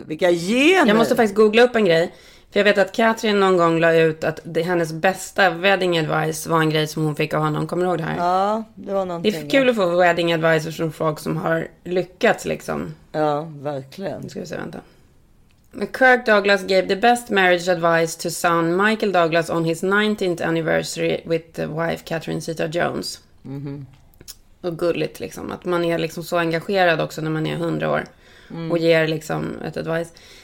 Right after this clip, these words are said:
Speaker 2: On the occasion of their nineteenth anniversary, the one hundred and two-year-old shared some wisdom for his seventy-five-year-old son,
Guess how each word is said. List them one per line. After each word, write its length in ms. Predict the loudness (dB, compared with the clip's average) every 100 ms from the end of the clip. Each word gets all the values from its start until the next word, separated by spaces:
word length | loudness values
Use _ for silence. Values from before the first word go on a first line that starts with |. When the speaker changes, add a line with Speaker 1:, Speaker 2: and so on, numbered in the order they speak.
| -20 -4
Speaker 2:
On 180 | 0 4
the 140 | 4
occasion 360 | 4 4 4 2
of 100 | 2
their 140 | 2
nineteenth 600 | 2 2 2 0 -2 0
anniversary, 720 | 0 4 4 4 2 4 4
the 100 | 2
one 340 | 0 2 2 2
hundred 240 | 2 2
and 140 | 0 0
two-year-old 760 | -2 2 2 4 2 2 0
shared 420 | -4 0 2 2
some 260 | 0 -2 0
wisdom 520 | 0 -2 -2 0 -2
for 200 | 0 0
his 300 | 0 -2 0
seventy-five-year-old 1300 | 4 4 4 0 0 -6 2 2 6 4 4 2 0
son, 340 | 0 2 4